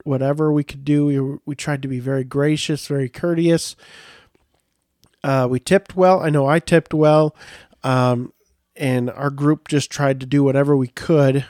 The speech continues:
without, you know, stepping in and taking someone's job or, you know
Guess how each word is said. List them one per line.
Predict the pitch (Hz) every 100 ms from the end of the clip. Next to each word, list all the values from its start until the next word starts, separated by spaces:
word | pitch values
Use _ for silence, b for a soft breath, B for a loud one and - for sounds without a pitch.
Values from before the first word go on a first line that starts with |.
| _
without, | 147 127 143 139 - _
you | 147
know, | 131
stepping | 123 - 156 135 139 135
in | 139 139
and | 135 123
taking | 143 131 135
someone's | - 135 120 127
job | - 151 156 139 143 - B B B B _
or, | 131 123 120 120
you | 143 123
know | 120 117